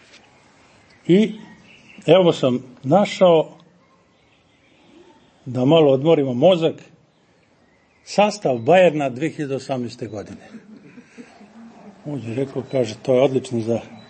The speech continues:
Svi će se probuditi i odmah će biti bolje.” Evo, golman je Neuer. Bekovi, Niklas Sule, Mats Hummels,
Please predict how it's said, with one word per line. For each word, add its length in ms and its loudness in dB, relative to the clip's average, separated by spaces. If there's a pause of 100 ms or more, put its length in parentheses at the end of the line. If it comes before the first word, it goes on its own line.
(300)
Svi 180 2
će 140 -2
se 140 0
probuditi 640 0 (540)
i 100 4
odmah 240 4
će 120 -2
biti 280 0
bolje.” 340 2 (460)
Evo, 200 4
golman 420 0
je 180 -4 (600)
Neuer. 400 2 (2000)
Bekovi, 680 2 (1080)
Niklas 440 0
Sule, 440 -2
Mats 640 -4 (600)
Hummels, 640 0